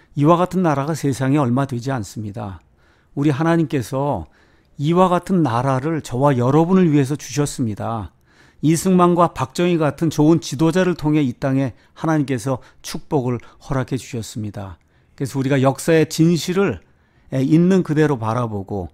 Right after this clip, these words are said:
대한민국을 부정하는 이와 같은 악한 자들을 속히 제거하고 또 그 일을 위해서 먼저 믿는 사람들이 하나님 앞에 회개하고 역사 교육 제대로 하지 못한 것, 에, 하나님의, 에, 지금까지의 은혜와 섭리를,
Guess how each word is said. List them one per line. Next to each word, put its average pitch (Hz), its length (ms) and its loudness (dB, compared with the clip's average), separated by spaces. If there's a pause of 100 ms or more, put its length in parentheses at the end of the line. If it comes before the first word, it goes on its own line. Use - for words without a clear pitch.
(380)
대한민국을 170 760 4
부정하는 165 600 4
이와 151 220 2
같은 151 280 -2
악한 139 380 -2
자들을 147 360 0
속히 - 420 -4
제거하고 107 760 -2 (340)
또 160 80 -4
그 160 200 4
일을 185 280 2
위해서 147 460 0 (320)
먼저 139 300 2
믿는 143 360 6
사람들이 127 600 -2 (300)
하나님 165 360 2
앞에 160 340 2
회개하고 139 760 0
역사 143 360 0
교육 165 240 2
제대로 147 340 0
하지 156 220 -2
못한 160 420 0
것, 139 220 -4 (480)
에, 139 40 -2
하나님의, 170 600 4 (280)
에, 143 80 2
지금까지의 165 640 2
은혜와 160 400 4
섭리를, 165 640 0